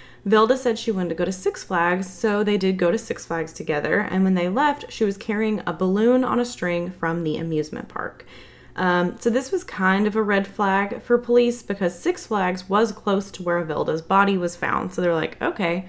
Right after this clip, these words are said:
prime suspect number one is putting himself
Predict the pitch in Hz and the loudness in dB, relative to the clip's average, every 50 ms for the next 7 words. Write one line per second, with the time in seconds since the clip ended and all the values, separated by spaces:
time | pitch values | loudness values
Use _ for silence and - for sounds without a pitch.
0 | - - - - - - - - 247 247 247 254 240 262 240 240 - 226 202 202 | -12 -20 -20 -20 -20 -20 -2 2 4 4 6 4 4 2 2 2 2 0 0 2
1 | 214 190 190 180 180 180 190 220 285 311 277 214 196 202 196 - - 196 202 196 | 2 2 2 2 0 0 2 2 4 4 4 4 4 2 0 0 -2 -2 -2 -2
2 | 202 269 320 320 302 240 226 214 214 208 - 175 175 185 185 - - | 0 2 2 4 4 4 4 4 2 2 2 2 2 2 0 -2 -8